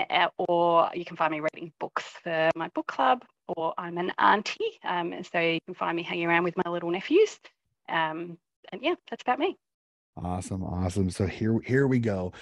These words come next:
Speaker 2: W A girl, I gotta ask this, footy mad state. What is your favorite thing about the sport of footy?
Speaker 1: It's such a big question, Nat, because <clears throat> there's so much that I love about footy. I think the game, the game's just super exciting. You never know what's gonna happen. There's always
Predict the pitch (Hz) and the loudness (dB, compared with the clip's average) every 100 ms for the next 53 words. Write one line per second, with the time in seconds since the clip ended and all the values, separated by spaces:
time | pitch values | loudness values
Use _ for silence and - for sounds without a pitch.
0 | - - _ 117 139 160 147 143 139 117 | -20 -20 _ 6 8 10 10 10 8 6
1 | 113 107 107 - 92 101 123 127 98 110 | 6 6 4 0 -4 2 6 6 4 0
2 | - 107 95 - - - 143 139 120 110 | -2 -2 -2 -6 -16 2 6 8 8 6
3 | 104 - 98 98 - 143 180 170 160 175 | 4 2 2 2 0 -2 -2 -2 -4 0
4 | 180 175 - 175 175 170 175 175 - 165 | 0 0 -2 0 0 0 0 -2 0 2
5 | 165 - 165 175 - _ _ _ _ _ | 2 2 2 0 -4 _ _ _ _ _
6 | _ _ _ _ _ _ _ _ _ _ | _ _ _ _ _ _ _ _ _ _
7 | - 220 - 311 381 - - _ - 247 | -12 -10 -2 2 2 2 -6 _ 0 4
8 | 262 - - - - 214 - - 165 160 | 4 2 -2 0 4 4 2 -6 -4 -2
9 | 110 - - 208 - 226 208 _ _ 233 | -2 -2 -2 -4 2 2 0 _ _ -4
10 | 214 226 - - 226 220 202 - 175 170 | -2 -4 -2 4 6 6 2 0 -4 -2
11 | 170 170 175 190 185 165 - _ _ _ | -2 -2 -4 -4 -4 -6 -8 _ _ _
12 | _ _ _ - 220 - 190 180 165 170 | _ _ _ 0 2 4 4 4 4 2
13 | 165 202 214 208 202 180 - - 175 165 | 2 4 4 2 -4 -8 -6 2 2 4
14 | 156 - 156 151 165 165 175 180 170 160 | 0 2 4 4 4 2 2 2 2 0
15 | 160 - 160 147 160 156 156 165 175 175 | 0 -4 -10 -6 -2 0 0 -2 0 0
16 | 165 | 0